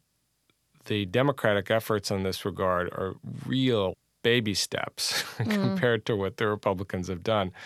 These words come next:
Speaker 1: I mean, in retrospect, it was almost quaint.
Speaker 2: <laughs>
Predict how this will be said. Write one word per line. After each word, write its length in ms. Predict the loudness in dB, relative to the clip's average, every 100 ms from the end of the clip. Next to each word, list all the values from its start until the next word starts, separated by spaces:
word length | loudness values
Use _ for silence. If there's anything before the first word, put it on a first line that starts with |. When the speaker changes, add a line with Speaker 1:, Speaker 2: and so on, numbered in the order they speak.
| -14 -14 -8
Speaker 1:
I 80 | -2
mean, 160 | 0 0
in 160 | 0
retrospect, 640 | 2 4 2 0 0 -2 -2
it 40 |
was 140 | -4 -2
almost 320 | -2 -2 -6
quaint. 540 | -2 2 4 2 -4 -18 _ -20 -20
Speaker 2:
<laughs> 80 | -8